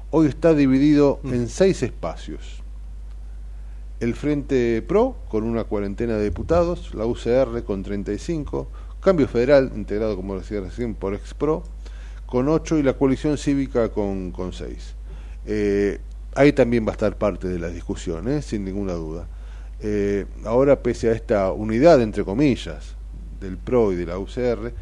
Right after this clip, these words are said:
Speaker 1: bien puede hablarse de al menos otros seis sectores distintos en el bloque, eh, del pro. Eh, obviamente, el ala macrista será la que promete gober-,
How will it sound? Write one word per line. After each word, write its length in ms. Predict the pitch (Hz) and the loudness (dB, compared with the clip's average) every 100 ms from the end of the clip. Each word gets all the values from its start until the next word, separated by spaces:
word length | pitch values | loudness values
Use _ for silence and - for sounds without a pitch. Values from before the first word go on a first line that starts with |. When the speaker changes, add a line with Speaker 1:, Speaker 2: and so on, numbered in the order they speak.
| - - - - | -12 -12 -12 -6
Speaker 1:
bien 240 | 117 139 | 0 0
puede 160 | 135 127 | 4 4
hablarse 400 | 113 120 110 120 | 4 2 2 0
de 80 | 110 | 2
al 80 | |
menos 320 | 107 120 110 127 | 2 0 0 -2
otros 340 | 113 117 - | 0 -2 2
seis 300 | 180 139 104 | 6 6 4
sectores 720 | - 92 - 101 95 87 - - | -4 -6 -2 -2 -2 -4 -10 -12
distintos 640 | 90 - 123 110 98 107 | -10 -8 -6 -6 -4 -6
en 60 | 101 | -4
el 100 | 92 | -4
bloque, 720 | 98 101 95 90 87 80 73 - - - - - | -4 -6 -4 -4 -4 -6 -8 -10 -12 -14 -14 -12
eh, 320 | 85 - - - - - - | -12 -12 -12 -12 -12 -14 -10
del 140 | 87 | -10
pro. 260 | 78 76 - - - - - - - - - - - - | -8 -10 -10 -12 -12 -12 -14 -14 -14 -14 -14 -14 -14 -12
Eh, 880 | 90 95 95 95 95 95 92 90 90 - - - - - - - - | -8 -6 -6 -4 -4 -4 -4 -6 -8 -12 -14 -14 -14 -14 -14 -14 -8
obviamente, 580 | 110 104 107 101 120 95 - - - 104 | -6 -4 -6 -2 -2 -2 -10 -14 -12 -8
el 160 | 104 | -4
ala 180 | 107 104 | -2 -2
macrista 540 | 104 - 120 - 104 | -4 -2 -4 -2 -6
será 260 | - 95 95 | -6 -8 -6
la 220 | 92 87 | -6 -8
que 360 | 90 85 82 78 | -8 -8 -8 -10
promete 400 | - 92 95 - | -8 -8 -8 -8
gober-, 460 | 92 95 92 98 98 | -8 -6 -8 -10 -10